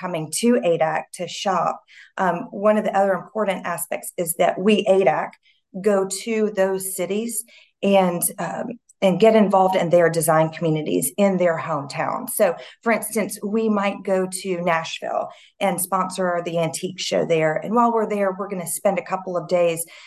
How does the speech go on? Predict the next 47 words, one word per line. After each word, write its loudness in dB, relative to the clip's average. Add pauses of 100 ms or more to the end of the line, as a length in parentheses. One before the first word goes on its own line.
(120)
not 4
only 0
with -2
the -12
show, -2
but -10
getting -2
ourselves -4
immersed -6
in -2
the -2
design -2
community -4 (220)
and 0
supporting -2
the -6
design -2
community -4
there. 2 (220)
We'll -2
bring -2
a -2
bunch -2
of -6
our -2
showrooms -4
with 0
us 0
to -16
maybe -8
create -2
a -10
big -6
sponsorship 2 (420)
and, 2 (140)
uh, -6
maybe 0
throw 0
a -2
party 0
for -8
the -10
design -2
community -2
there. 2 (400)
Um, 0
but, 2